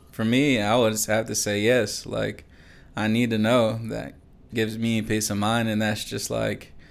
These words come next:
you know, the baby's born, and you're just like, "That's not my baby." You know, you don't wanna have those thoughts, like, "Damn." Oh, they're over there just flexing. Pay them no mind. Pay them no mind.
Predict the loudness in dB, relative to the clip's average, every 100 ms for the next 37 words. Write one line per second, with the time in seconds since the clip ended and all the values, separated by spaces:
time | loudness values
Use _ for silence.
0 | -20 -20 -20 -20 -8 -2 0 0 -2 -8
1 | -18 -20 -20 -20 -20 -10 -2 4 4 4
2 | 2 4 4 6 4 2 -2 -2 0 0
3 | -2 -4 -6 -4 -4 -2 0 -2 -4 -6
4 | -16 -20 -20 -20 -16 -8 -4 -2 2 2
5 | 4 4 6 8 8 8 4 4 4 6
6 | 6 4 4 4 4 4 4 2 -2 0
7 | 2 2 0 -4 -10 -14 -16 -16 -18 -20
8 | -20 -20 -20 -20 -20 -20 -20 -20 -12 -8
9 | -2 2 2 2 0 -2 -6 -6 -4 -4
10 | -8 -8 -10 -14 -12 -12 -4 2 4 4
11 | 4 6 6 6 6 4 4 2 2 0
12 | -2 -2 -4